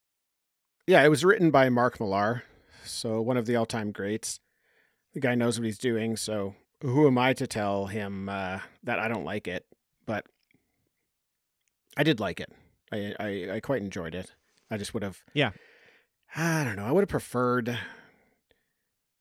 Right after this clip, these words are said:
Speaker 1: they just tried something a bit different.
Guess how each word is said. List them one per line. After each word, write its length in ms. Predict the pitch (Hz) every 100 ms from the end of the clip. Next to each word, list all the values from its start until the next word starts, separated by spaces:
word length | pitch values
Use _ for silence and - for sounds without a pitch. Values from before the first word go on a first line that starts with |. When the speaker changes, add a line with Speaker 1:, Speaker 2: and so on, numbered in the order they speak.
| _ 139
Speaker 1:
they 140 | 127
just 300 | 117 117 -
tried 640 | - 113 113 104 - - -
something 320 | 151 151 190
a 60 |
bit 180 | 180 208
different. 580 | 202 202 226 220 214